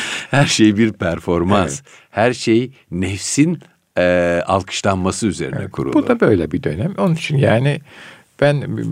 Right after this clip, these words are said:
Speaker 2: bir ara, yani bundan bir on beş yirmi sene evvel bayağı hayıflanıyordum. Sonra insan her şeye alışıyor. Şimdi alışıyorum işte böyle küçük bir,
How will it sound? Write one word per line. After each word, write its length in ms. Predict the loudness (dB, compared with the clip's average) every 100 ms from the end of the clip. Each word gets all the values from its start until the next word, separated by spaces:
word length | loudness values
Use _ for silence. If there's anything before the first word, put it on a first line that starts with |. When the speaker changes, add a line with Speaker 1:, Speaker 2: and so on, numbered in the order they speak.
| 0
Speaker 2:
bir 100 | 4
ara, 380 | 4 4 2 0
yani 380 | -2 0 -2
bundan 380 | -2 -2 -2 0
bir 140 | -2 0
on 200 | 0 -2
beş 160 | -2
yirmi 180 | -2 -4
sene 240 | -2 0 0
evvel 360 | 0 0 0
bayağı 300 | 2 2 2
hayıflanıyordum. 840 | 0 -2 0 -2 0 -2 -2 -4 -4 -14 -20 -20 _ -10
Sonra 300 | -2 0 0
insan 280 | 0 0
her 160 | 0 0
şeye 260 | 0 0 2
alışıyor. 560 | 0 0 0 2 0 -4 -18 -20 _ -10
Şimdi 300 | -6 -2 2
alışıyorum 500 | 4 2 2 2 0
işte 200 | 0 2
böyle 220 | 2 0
küçük 340 | -6 -16 _
bir, 220 | 2 2